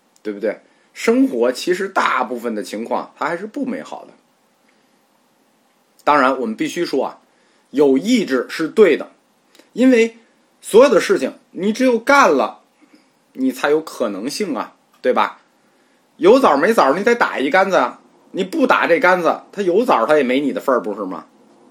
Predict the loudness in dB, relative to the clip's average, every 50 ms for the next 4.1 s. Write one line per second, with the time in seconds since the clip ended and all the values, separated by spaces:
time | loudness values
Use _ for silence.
0 | _ _ _ _ _ _ _ _ _ _ _ _ _ _ _ _ _ _ -20 _
1 | _ _ -4 -2 0 2 2 2 0 0 0 -2 -2 -2 -4 -8 -16 -20 _ -12
2 | -10 -8 -4 -2 -2 -2 -2 0 -2 -2 -2 -2 -4 -4 -4 -4 -6 -12 _ _
3 | -20 -20 -20 -20 -20 _ -18 -18 -16 -16 -16 -12 -6 -4 -4 -2 -2 -2 -2 0
4 | -2 -2